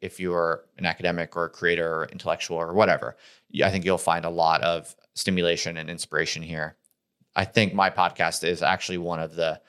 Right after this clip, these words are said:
podcasts that is really farthest out on the avant-garde when it comes to this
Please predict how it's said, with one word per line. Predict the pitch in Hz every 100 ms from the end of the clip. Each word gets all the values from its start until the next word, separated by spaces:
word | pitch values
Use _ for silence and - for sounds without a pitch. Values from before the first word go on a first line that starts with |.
| _ _ _ -
podcasts | 87 - 80 76
that | - 80
is | 82 -
really | 87 95 90 85 _ _
farthest | - - 117 110 98
out | 85 80 - _ -
on | 95 87 85
the | 87
avant-garde | - 78 82 - 80 78
when | 78
it | -
comes | 90 82
to | -
this | 87 87 -